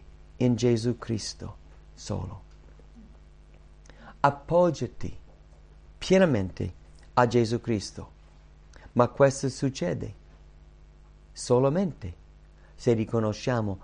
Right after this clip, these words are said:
la nostra debolezza e quando smettiamo di confidare in noi stessi.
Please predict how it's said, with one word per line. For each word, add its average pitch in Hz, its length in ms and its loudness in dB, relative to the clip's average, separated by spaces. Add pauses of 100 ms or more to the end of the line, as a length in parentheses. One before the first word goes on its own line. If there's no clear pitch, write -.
la 117 120 2
nostra 113 400 -2 (160)
debolezza 101 680 -2 (920)
e 135 120 0
quando 120 300 0
smettiamo 127 840 0 (180)
di 113 160 -4
confidare 120 600 4
in 110 160 2
noi 107 160 0
stessi. 107 580 -6